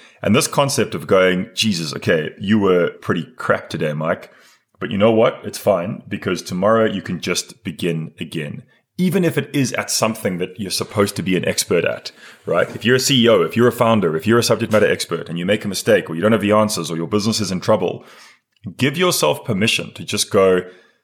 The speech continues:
"Tomorrow, I'm just going to begin again. I'm going to try and solve that sales problem tomorrow again with fresh eyes. I'm going to try and solve that product problem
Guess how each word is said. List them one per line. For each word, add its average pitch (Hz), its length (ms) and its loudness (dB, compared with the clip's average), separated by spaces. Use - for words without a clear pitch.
"Tomorrow, 120 600 2
I'm 92 260 0
just - 360 -2
going 90 280 0
to 87 200 -6
begin 82 720 -4
again. 76 540 -6
I'm 85 220 -8
going 95 320 2
to 87 100 -8
try 92 220 -2
and 87 100 -4
solve 87 280 0
that 82 160 -2
sales 90 280 -2
problem 104 520 -4
tomorrow 87 560 2
again 85 320 -4
with 80 120 -10
fresh - 280 -4
eyes. 78 320 -2
I'm 87 160 -6
going 92 300 0
to 87 100 -10
try 98 240 -4
and 90 80 -4
solve 90 340 -2
that 87 220 -2
product 110 340 0
problem 123 440 0